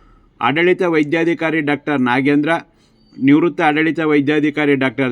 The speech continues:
ಧನಶೇಖರ್, ವರ್ಗಾವಣೆಗೊಂಡ ಡಾಕ್ಟರ್ ದಿನೇಶ್, ಡಾಕ್ಟರ್ ರೇಖಾ ಹಾಗೂ ಡಾಕ್ಟರ್ ರಘು, ಡಾಕ್ಟರ್ ಅನಿತಾ, ಡಾಕ್ಟರ್ ಶಾಂಭವಿ ಇತರರು ಮಾತನಾಡಿದರು. ಭಾರತ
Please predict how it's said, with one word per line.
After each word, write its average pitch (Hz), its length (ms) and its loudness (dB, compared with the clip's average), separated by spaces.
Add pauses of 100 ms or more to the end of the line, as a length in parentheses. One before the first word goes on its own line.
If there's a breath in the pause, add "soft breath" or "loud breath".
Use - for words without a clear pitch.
ಧನಶೇಖರ್, 143 600 -2
ವರ್ಗಾವಣೆಗೊಂಡ 156 760 -2 (140)
ಡಾಕ್ಟರ್ 131 400 -4
ದಿನೇಶ್, 156 340 0 (100)
ಡಾಕ್ಟರ್ 127 400 -4
ರೇಖಾ 143 320 -2
ಹಾಗೂ 135 160 -2 (100)
ಡಾಕ್ಟರ್ 127 360 -4
ರಘು, 143 220 0 (480 soft breath)
ಡಾಕ್ಟರ್ 127 420 -4
ಅನಿತಾ, 151 300 0 (120)
ಡಾಕ್ಟರ್ 139 400 -2
ಶಾಂಭವಿ 151 500 0
ಇತರರು 147 360 0 (140)
ಮಾತನಾಡಿದರು. 139 720 0 (600 soft breath)
ಭಾರತ 139 400 -2